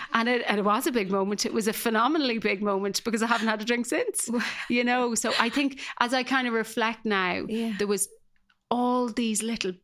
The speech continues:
Speaker 1: bits and bits and bits and bits and bits that led to this. Like, I've gone out probably a th-, a thousand nights in my life.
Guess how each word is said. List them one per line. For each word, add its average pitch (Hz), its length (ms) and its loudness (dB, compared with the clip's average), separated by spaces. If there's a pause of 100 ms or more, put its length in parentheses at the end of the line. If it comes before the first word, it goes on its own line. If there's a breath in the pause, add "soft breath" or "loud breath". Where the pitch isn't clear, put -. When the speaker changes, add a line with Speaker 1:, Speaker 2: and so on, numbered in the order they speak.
Speaker 1:
bits - 360 -4
and 190 160 -4
bits - 360 -6
and 196 120 -2
bits 240 320 -4
and 196 120 -2
bits 220 280 -4
and 190 120 -2
bits 196 300 -4 (260 loud breath)
that - 160 -2
led 202 360 0
to - 80 -4
this. 175 300 -4
Like, 202 160 -2 (160)
I've 233 200 0
gone 214 140 0
out 170 360 0 (240)
probably 180 520 -2
a - 60 -10
th-, - 400 -10 (260 loud breath)
a 165 80 -2
thousand 180 500 0
nights 165 300 -2
in 165 80 0
my 165 120 -2
life. - 400 -4